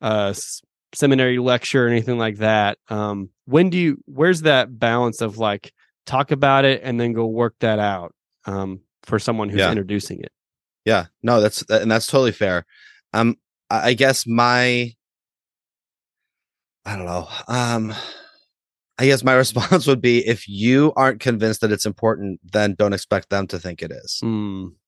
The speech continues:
Speaker 1: Yeah.
Speaker 2: Right. Like, if you're, if you're walking on your heels, um, and if you're leading from your heels, like, "Oh, I don't know, I don't know, I'm not sure."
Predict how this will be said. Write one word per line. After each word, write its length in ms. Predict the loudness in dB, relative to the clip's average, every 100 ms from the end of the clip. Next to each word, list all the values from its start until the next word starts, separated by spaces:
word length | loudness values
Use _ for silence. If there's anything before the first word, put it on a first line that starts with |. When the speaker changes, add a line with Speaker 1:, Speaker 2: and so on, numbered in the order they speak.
| _ _ _ _ _ _ _
Speaker 1:
Yeah. 240 | -10 -8 -2
Speaker 2:
Right. 180 | 0 2
Like, 220 | 2 2
if 220 | -2 -2
you're, 300 | 0 4 4 2
if 160 | -2
you're 220 | 2 2 4
walking 380 | 2 0 -2
on 140 | -2 0
your 120 | -2
heels, 640 | -4 -2 0 0 -4 -8 _ _ _ _ _ _ _ _ _ _ -6
um, 380 | 0 2 2 0
and 200 | 0 0
if 160 | -2 0
you're 120 | 0
leading 600 | 0 -4 -6 -8 -4 -2
from 160 | 0 -2
your 100 | -2
heels, 500 | 2 2 2 -2 -4
like, 220 | -4 -6 _ _ -20 -20 -12
"Oh, 480 | -6 -2 0 0
I 40 | 0
don't 100 | 0
know, 240 | 2 4
I 80 | 2
don't 80 | 4
know, 320 | 4 4 4
I'm 120 | 4
not 140 | 2 0
sure." 480 | 4 4 4 0